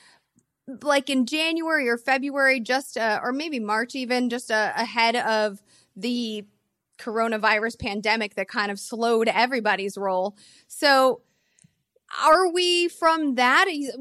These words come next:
should also mention that T Y Hilton's entering his age thirty season. Uh, on our live stream draft show, Scott Pianowski made really good points about continuity. Well, that argument goes out the window when you have a new quarterback, even if he is a seasoned veteran.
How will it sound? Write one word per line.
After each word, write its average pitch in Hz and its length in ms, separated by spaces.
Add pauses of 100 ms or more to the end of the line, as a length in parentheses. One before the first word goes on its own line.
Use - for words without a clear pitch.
(100)
should 269 120
also 269 280
mention 254 300
that 240 160
T 240 140
Y 233 100
Hilton's 233 320
entering 226 520
his 233 220
age 214 260
thirty 208 300
season. 277 580
Uh, 208 340
on 233 180
our 220 160
live 220 360
stream 233 280
draft 214 340
show, 233 440
Scott - 340
Pianowski 220 560
made 214 160
really 208 240
good 208 180
points 220 400
about 202 440
continuity. 226 840
Well, 233 140
that 226 240
argument 226 380
goes 208 160
out 208 160
the 202 80
window 202 320
when 214 160
you 202 80
have 196 240
a 202 40
new 196 220
quarterback, 208 720
even 233 300
if 208 100
he 208 220
is 208 120
a 208 80
seasoned 208 460
veteran. 202 480